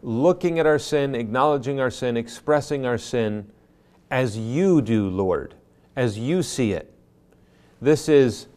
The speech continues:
disobedience, transgression, iniquity. This is law breaking. This is defilement. This is rebellion against you. And so we're coming before him and we're acknowledging our sins, confessing them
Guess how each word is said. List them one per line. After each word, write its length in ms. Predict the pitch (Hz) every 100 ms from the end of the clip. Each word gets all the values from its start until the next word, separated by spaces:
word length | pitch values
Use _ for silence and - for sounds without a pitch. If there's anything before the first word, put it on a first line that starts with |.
| -
disobedience, 840 | 113 170 - 160 123 123 107 82 -
transgression, 920 | - 160 165 127 - 135 104 123 92 -
iniquity. 600 | 120 151 - 143 107 85 -
This 240 | 123 -
is 300 | 135 117 - - - _ -
law 300 | 113 151 160
breaking. 640 | 117 123 113 - 98 78 - _ _
This 240 | 127 135 139
is 320 | 127 110 - - _
defilement. 760 | 127 - 160 160 147 123 87 90
This 220 | 131 -
is 320 | 135 120 - - - -
rebellion 720 | 120 151 156 156 127 92 -
against 520 | 113 104 131 127 -
you. 220 | 110 87 - _ _ _ _ _ _
And 160 | 120 120
so 140 | -
we're 120 | 123 117
coming 420 | - 156 160 147
before 360 | 139 151 139
him 160 | 127 127 -
and 180 | 123
we're 180 | 117 120
acknowledging 800 | 117 104 123 135 160 156 135 131
our 140 | 120
sins, 560 | 110 - 113 110 110 -
confessing 680 | - 113 - 147 139 151 135
them 240 | 117 113